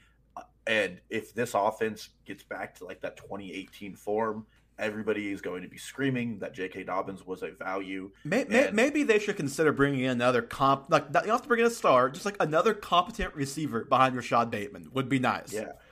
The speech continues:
Speaker 1: Well, and I think we've all learned just while we're on the Ravens offense that the,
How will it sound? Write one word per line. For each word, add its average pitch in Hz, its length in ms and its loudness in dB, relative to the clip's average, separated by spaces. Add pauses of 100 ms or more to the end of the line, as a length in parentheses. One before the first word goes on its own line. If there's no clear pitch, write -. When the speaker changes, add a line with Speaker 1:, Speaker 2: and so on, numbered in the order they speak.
(180)
Speaker 1:
Well, 151 200 10
and 123 240 4
I 110 100 0
think 135 220 -2
we've 117 160 -6 (280)
all 127 560 8
learned 98 340 -2
just 87 220 -18
while 98 160 0
we're 92 140 -2
on 104 220 2
the 90 60 -8
Ravens 85 280 -8
offense 82 380 -8
that - 360 -8
the, 92 280 -4